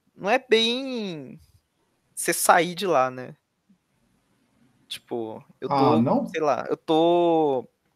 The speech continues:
Speaker 1: eu tô simulando o que seria um passado daquele negócio, assim, mas não necessariamente é.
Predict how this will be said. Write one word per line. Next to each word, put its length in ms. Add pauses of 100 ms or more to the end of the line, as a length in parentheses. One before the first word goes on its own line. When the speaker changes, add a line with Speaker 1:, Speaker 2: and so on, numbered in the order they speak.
(500)
Speaker 1:
eu 60
tô 140
simulando 640
o 40
que 80
seria 400
um 80
passado 540
daquele 320
negócio, 520
assim, 180
mas 140
não 140
necessariamente 600
é. 80